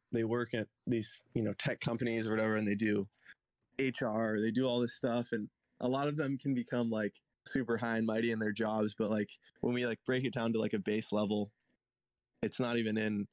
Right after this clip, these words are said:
reality, you know, it's all through, like, the internet and all that stuff. Um, so I know we're kinda going out in the weeds, but just, like, going out and just, you know, planting a tree or,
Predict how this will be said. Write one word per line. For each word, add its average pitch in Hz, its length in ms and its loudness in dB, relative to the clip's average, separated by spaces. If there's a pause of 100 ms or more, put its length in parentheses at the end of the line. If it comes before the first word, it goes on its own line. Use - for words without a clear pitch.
(200)
reality, 110 380 0
you 107 60 -2
know, 107 140 0
it's 107 120 -2
all 110 400 -2
through, 113 140 0
like, 104 160 -2
the 101 120 0
internet 107 380 0
and 104 160 0
all 101 120 0
that 101 180 0
stuff. 104 300 -2 (540)
Um, 104 420 0
so - 140 -4
I 120 80 0
know 135 140 0
we're 120 80 2
kinda 113 220 -2
going 113 200 0
out 110 120 0
in 107 40 0
the 104 80 -2
weeds, 107 300 0
but 104 140 0
just, 127 180 -2
like, 127 160 -2 (280)
going 156 220 0
out 156 140 -2
and 139 80 2
just, 120 240 -2
you 127 80 2
know, 104 100 0
planting 113 340 0
a 104 40 2
tree 113 340 2
or, 107 160 0